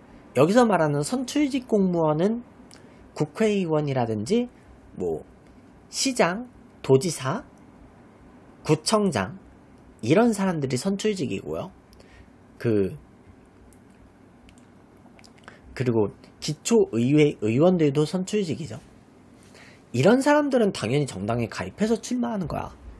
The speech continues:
그리고 정무직 공무원들로는요, 국무총리,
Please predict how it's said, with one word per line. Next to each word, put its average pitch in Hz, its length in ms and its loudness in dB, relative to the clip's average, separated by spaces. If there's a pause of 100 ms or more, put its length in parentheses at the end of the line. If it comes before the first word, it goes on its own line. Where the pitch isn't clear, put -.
(1080)
그리고 185 360 4
정무직 170 640 2
공무원들로는요, 135 1160 0 (1400)
국무총리, 180 880 2